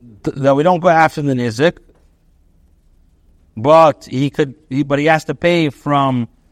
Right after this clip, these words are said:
the Meitav of Reva Oy-, uh, Oilam, even if by the Mazik it's considered Ziburis.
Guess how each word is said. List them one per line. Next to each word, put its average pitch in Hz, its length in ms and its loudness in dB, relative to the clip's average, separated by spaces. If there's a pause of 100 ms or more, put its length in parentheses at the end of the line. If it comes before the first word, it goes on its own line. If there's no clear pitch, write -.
(140)
the 127 60 -6
Meitav 156 680 0
of 147 280 -2
Reva 143 280 0
Oy-, 110 340 -2
uh, 123 160 -8
Oilam, 135 520 -2 (1080)
even 196 340 2
if 196 320 0
by 165 120 2
the 165 60 2
Mazik 170 480 2
it's 135 140 -10
considered 156 360 -4
Ziburis. 120 760 -4